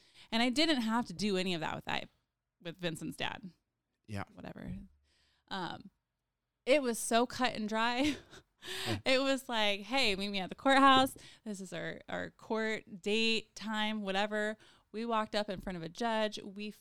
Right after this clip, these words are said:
Speaker 1: filed together. Our custody agreement was just what it was. He did not fight me on anything. I'm pretty sure child support wasn't ever even a problem.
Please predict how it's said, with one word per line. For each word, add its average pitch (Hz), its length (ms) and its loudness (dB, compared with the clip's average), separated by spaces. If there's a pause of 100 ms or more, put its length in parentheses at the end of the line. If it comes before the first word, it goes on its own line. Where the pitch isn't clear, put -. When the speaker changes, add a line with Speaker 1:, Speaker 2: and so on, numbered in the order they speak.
(120)
Speaker 1:
filed 220 480 -2
together. 220 580 -4 (400)
Our 208 240 2
custody 240 520 -2
agreement 240 420 -2
was 190 240 -4
just - 300 -8 (440)
what 180 200 -2
it 247 100 4
was. 226 540 -2 (720)
He 233 240 -2
did 214 140 -4
not 202 280 -2
fight 214 160 -4
me 214 120 -4
on 180 100 -6 (160)
anything. 208 640 -4 (1120)
I'm 202 100 -8
pretty 233 200 -4
sure 277 180 -2
child 208 400 -2
support 196 320 -8
wasn't 190 320 -4
ever 175 220 -6
even 175 280 -8
a 160 60 -6
problem. 170 520 -6